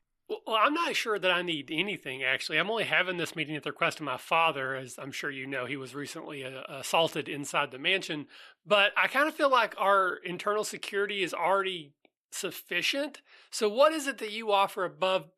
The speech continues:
and beyond what I already have available? Like, why should I pay for your services?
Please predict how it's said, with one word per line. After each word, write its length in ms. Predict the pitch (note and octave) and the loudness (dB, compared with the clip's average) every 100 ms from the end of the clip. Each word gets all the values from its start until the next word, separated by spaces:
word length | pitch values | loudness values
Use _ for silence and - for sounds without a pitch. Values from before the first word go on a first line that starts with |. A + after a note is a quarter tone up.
| - | -14
and 160 | F3+ | -8
beyond 320 | F3 E3+ F3 | -4 -2 -2
what 100 | D#3+ | -2
I 160 | D3+ D3+ | 0 2
already 280 | D#3 D3+ C3+ | 2 -2 -2
have 200 | D#3+ C#3 | -2 -2
available? 540 | C3 C3+ D3+ D#3 - | -8 -8 -6 -8 -10
Like, 180 | C#3+ - | -12 0
why 160 | F#3 G3 | 4 4
should 180 | - | 2
I 100 | F#3+ | -2
pay 260 | F3+ F#3 F3 | -2 -4 -6
for 240 | - - | -8 -12
your 320 | C#3+ C#3 D#3 D3 | -12 -6 -4 -4
services? 680 | - - - - - - | -8 -14 -16 -16 -16 -20